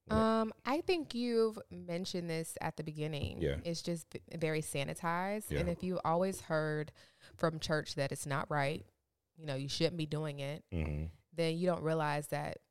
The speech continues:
Speaker 2: sex was created by God. It's
Speaker 1: Yeah.
Speaker 2: actually a great thing in the right context within the right, you know, boundaries of marriage. And I think that's kind of what sex has done. It's kind of, like, just made people feel like, you know what, this is just something that doesn't need to be done.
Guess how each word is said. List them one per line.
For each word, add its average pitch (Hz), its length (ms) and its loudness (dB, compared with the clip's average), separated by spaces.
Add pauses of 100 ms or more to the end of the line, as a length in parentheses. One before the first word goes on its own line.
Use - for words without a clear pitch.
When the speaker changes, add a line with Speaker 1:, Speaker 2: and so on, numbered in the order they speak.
(180)
Speaker 2:
sex 151 300 -6
was 160 80 -8
created 151 240 -2
by 135 140 -6
God. 127 520 -4
It's 170 140 0
Speaker 1:
Yeah. 147 60 4
Speaker 2:
actually 151 260 -2
a 143 80 -4
great 160 400 -4
thing 147 240 -4
in 147 80 -2
the 147 100 -2
right 139 180 -2
context 143 680 -4
within 147 380 -4
the 139 80 -2
right, 135 260 -2 (260)
you 147 100 -6
know, 131 320 -6 (640)
boundaries 151 720 0
of 175 180 4
marriage. 139 760 -2 (460)
And 170 260 2
I 208 80 0
think 233 220 0
that's - 260 0
kind 208 220 -2
of 202 100 -4
what 202 140 -4
sex 185 240 -6
has 175 120 0
done. 160 320 0
It's 143 140 -8
kind 160 160 -2
of, 151 200 2 (120)
like, 151 160 -2
just 156 160 -4
made 147 220 -2
people 156 240 -8
feel 151 180 -4
like, 147 220 -4
you 160 40 -10
know 151 120 -4
what, 143 100 -4
this 151 160 -2
is 151 120 -2
just 151 140 -4
something 147 300 -4
that 139 140 -6
doesn't 139 220 -4
need 135 140 -8
to - 80 -12
be 139 120 -16
done. 131 380 -8